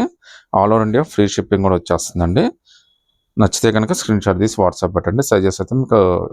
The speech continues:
అవైలబిలిటీ ఉన్నాయి, మొత్తం కూడా చూపించేస్తాం. పెప్లాన్ మోడల్ అండి, రబ్బర్ ప్రింట్ పెప్లాన్ మోడల్. మంచి థిక్ కలర్స్ వచ్చినాయండి, మంచి బ్యూటిఫుల్ కలర్స్. ఫ్యాబ్రిక్ కూడా చాలా బాగుంది, జిమ్మిచ్చు ఫ్యాబ్రిక్ లాగా ఇచ్చాడు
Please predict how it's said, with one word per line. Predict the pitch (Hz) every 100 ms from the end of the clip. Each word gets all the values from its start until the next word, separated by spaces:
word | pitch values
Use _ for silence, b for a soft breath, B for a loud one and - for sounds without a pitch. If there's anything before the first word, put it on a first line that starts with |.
| - - - 104
అవైలబిలిటీ | 110 107 107 101
ఉన్నాయి, | 95 92
మొత్తం | 95 98
కూడా | 104 -
చూపించేస్తాం. | 87 85 78 - - - _ _ _ _ -
పెప్లాన్ | 113 - 156 165
మోడల్ | 151 143
అండి, | 143 147 120
రబ్బర్ | 110 127
ప్రింట్ | 131 131 -
పెప్లాన్ | 98 120 113 110
మోడల్. | 104 120 247 - B B _
మంచి | 120 - -
థిక్ | - 160 165
కలర్స్ | 156 143 123
వచ్చినాయండి, | - 127 123 147 127
మంచి | 110 98
బ్యూటిఫుల్ | 110 - 123 113
కలర్స్. | 110 - -
ఫ్యాబ్రిక్ | 107 98 107 107
కూడా | 104
చాలా | 101 98 98
బాగుంది, | 98 107 104
జిమ్మిచ్చు | 95 98 - 95
ఫ్యాబ్రిక్ | 98 92 - 95
లాగా | 92 92
ఇచ్చాడు | -